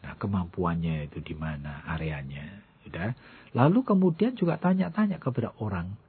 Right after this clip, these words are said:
dan dia berani menjadi objektif. Sebenarnya dunia misalnya buka toko baju, gitu ya, di suatu pasar yang ramai,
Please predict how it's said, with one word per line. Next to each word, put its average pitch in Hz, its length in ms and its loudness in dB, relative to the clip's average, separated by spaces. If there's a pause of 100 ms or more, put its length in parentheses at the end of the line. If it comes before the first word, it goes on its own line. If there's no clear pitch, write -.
(160)
dan 113 160 6
dia 143 160 8
berani 135 640 6 (160)
menjadi 107 320 2
objektif. 87 560 -2 (640)
Sebenarnya 139 320 6
dunia 117 400 8
misalnya 101 320 2
buka - 240 -8
toko 98 480 2
baju, 82 400 0 (320)
gitu 80 160 -4
ya, 87 160 4
di 85 240 2
suatu 87 400 -4
pasar 87 560 0
yang 78 160 0
ramai, 80 480 0